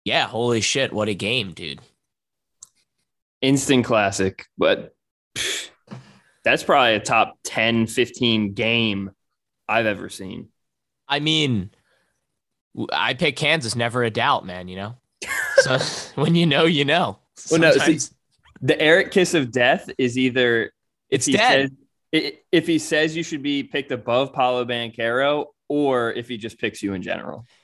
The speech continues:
Speaker 2: So.
Speaker 1: Yeah, you're right. No, I, I killed Caleb Love in the process, but Caleb Love didn't have anything to do with my bet. So that sucks for him. I mean, his career's over. He's probably working at Popeyes in three years, but, like, you know.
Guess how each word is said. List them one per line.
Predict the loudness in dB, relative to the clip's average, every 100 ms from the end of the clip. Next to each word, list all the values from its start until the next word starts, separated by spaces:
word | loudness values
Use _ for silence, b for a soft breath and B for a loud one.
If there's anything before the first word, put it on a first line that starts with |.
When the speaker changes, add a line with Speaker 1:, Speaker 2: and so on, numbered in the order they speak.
| b
Speaker 2:
So. | 0
Speaker 1:
Yeah, | 2
you're | 4 4
right. | 2 2 -2
No, | 0 0
I, | 2 0 0 -2
I |
killed | -4 -6 -8 -6
Caleb | -4 -4 -4
Love | -4 -4 -4
in |
the | -8
process, | -6 -4 -4 -4 -10 -10 -14
but | -6 -2 -2 -4
Caleb | -4 -2 -2 0
Love | 0 0
didn't | -2 -4
have | -4
anything | -4 -6 -8
to | -8
do | -4
with | -4 -4
my | -4
bet. | -4 -4 -4 -6
So | -6 -4 -4 -6 -6
that | -4
sucks | 0 -2 -2 -4
for | -4
him. | -4 -4 -6 -8 -8
I | -6
mean, | -6
his | -6
career's | -8 -6 -4 -4 -2
over. | -4 -2 -4
He's | -4 -6
probably | -4 -2 -2 -4
working | -8 -10 -10
at | -6
Popeyes | -4 -2 -2 -4 -4
in | -10
three | -12 -10
years, | -8 -8 -8 -12
but, | -12 -12
like, | -10 -12 -12
you | -14
know. | -14